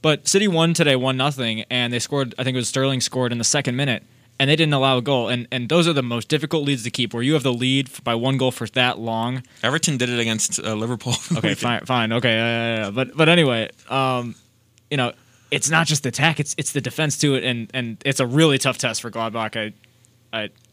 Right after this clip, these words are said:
Speaker 1: <laughs> they've got a lot in front of them, but, you know, it's a zero zero right now, and, and they've gotta go into it with that mentality.
Speaker 2: It's zero zero, like you said, so many good games, so many things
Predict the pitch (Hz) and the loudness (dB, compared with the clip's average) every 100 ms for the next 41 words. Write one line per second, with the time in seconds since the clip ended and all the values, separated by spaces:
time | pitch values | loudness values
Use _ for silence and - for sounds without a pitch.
0 | _ - - - 127 113 127 117 120 131 | _ -10 -10 -4 -2 2 2 2 2 2
1 | 123 120 123 123 123 120 113 101 - - | 2 0 -4 -2 -2 -2 -4 -6 -12 -20
2 | - 120 120 117 - - 117 - 107 120 | -12 -4 -2 -2 -8 -10 -8 -6 -2 2
3 | 151 151 160 151 151 143 135 131 135 - | 2 4 2 2 2 0 0 0 -2 -2
4 | 117 110 110 110 113 107 104 107 117 110 | -4 -4 -6 -10 -8 -8 -6 -4 -2 -2
5 | 110 107 107 95 104 98 98 101 104 101 | -2 -4 -4 -4 -6 -6 -6 -6 -4 -4
6 | 92 - _ _ _ - 135 147 180 170 | -8 -14 _ _ _ -4 0 2 4 4
7 | 143 165 151 151 151 143 180 165 131 - | 2 2 2 0 0 0 2 0 -2 -2
8 | - - 165 180 160 123 135 147 127 110 | -2 0 2 2 0 0 0 2 0 -2
9 | 143 135 120 123 127 120 - 156 143 - | 0 0 0 0 2 0 -2 0 -2 0
10 | 143 135 127 | 0 0 -4